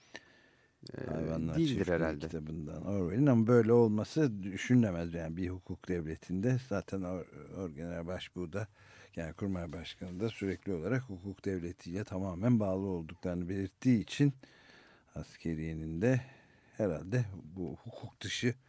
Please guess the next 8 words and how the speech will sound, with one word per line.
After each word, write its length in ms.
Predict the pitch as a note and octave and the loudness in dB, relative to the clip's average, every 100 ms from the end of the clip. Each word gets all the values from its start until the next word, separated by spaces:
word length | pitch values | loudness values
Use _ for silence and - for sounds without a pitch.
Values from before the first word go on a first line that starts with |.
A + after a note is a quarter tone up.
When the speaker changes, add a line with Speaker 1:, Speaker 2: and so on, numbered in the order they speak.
| _ - - - _ - | _ -20 -20 -20 _ -4
Speaker 2:
kimilerinin 600 | B2 B2 G2+ G2+ C3 B2 | 2 2 2 2 2 2
hukukun 680 | G#2+ - A2 G2+ - B2 | -2 -4 -6 -4 0 2
birazcık 480 | A#2+ A2 F#2+ F#2+ F#2+ | 4 0 -2 -6 -8
dışında 420 | F#2 - G#2 F#2+ | -8 -6 -4 -4
kalabileceğini 720 | F#2+ G#2 G2 E2 F2+ F2 E2+ F2+ | -4 -2 -2 -4 -6 -6 -8 -8
düşünmek 500 | - G2 B2 C3+ - | -6 2 4 4 0
olamayacaktır 800 | G#2 F#2 E2 D#2+ - - - D#2+ | -2 0 -2 -6 -12 -12 -10 -6
herhalde. 520 | E2+ D#2+ D2+ G2+ | -4 -4 -6 -6